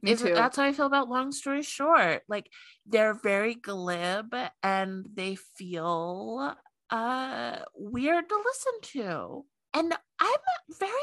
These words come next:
Speaker 2: stuck on, "I was in the alley surrounded on all sides and you passed right by."
Speaker 1: So
Speaker 2: Like
Speaker 1: here's, here's what's so interesting.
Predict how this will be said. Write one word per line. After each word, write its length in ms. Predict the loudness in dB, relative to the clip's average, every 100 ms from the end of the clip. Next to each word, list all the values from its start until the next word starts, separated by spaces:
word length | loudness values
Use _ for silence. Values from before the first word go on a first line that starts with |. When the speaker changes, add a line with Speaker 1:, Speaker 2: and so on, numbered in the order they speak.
| -2
Speaker 2:
stuck 600 | -4 -6 -4 0 0 0 _ -2
on, 540 | 2 2 0 -6 -12 -14 _ 6
"I 160 | 6
was 240 | 4 -2 -4
in 140 | -2
the 180 | -4 4
alley 480 | 8 8 6 2 -4
surrounded 800 | -6 -6 -2 2 2 0 -2 0 -2 -4 _ 2
on 180 | 4 4
all 260 | 2 0 0
sides 640 | 0 4 8 6 4 -2 -14 -20 -12 -4
and 180 | -4 -4
you 300 | -6 -6 -6
passed 580 | -4 4 4 4 -2
right 300 | 2 2 2
by." 540 | 4 6 6 2 -6 -18 _ _ -6
Speaker 1:
So 280 | 0 6
Speaker 2:
Like 340 | 8 8 4 -6
Speaker 1:
here's, 640 | -2 4 4 4 0 -14 -20 _
here's 280 | -14 -12 -12 -14
what's 160 | -6
so 200 | 0 0
interesting. 640 | 2 0 0 -2 0 0